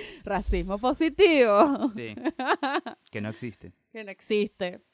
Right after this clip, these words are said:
Speaker 1: Eh, nada, muy lindo ese bar, a mí me gusta mucho.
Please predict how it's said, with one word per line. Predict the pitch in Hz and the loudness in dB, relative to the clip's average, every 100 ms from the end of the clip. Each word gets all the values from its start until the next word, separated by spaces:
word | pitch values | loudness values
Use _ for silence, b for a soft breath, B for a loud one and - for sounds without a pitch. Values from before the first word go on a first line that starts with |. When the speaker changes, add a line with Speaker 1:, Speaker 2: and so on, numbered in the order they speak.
| _ _ _ - | _ _ _ -12
Speaker 1:
Eh, | 214 214 214 208 202 | -8 -6 -4 -2 2
nada, | 262 254 226 | 6 6 6
muy | 240 | 2
lindo | 254 233 | -2 -6
ese | 240 240 | -6 -4
bar, | 202 180 | -2 -2
a | 180 | -6
mí | |
me | 202 | -10
gusta | 208 190 226 | -12 -10 -8
mucho. | 269 277 339 | -8 -8 -4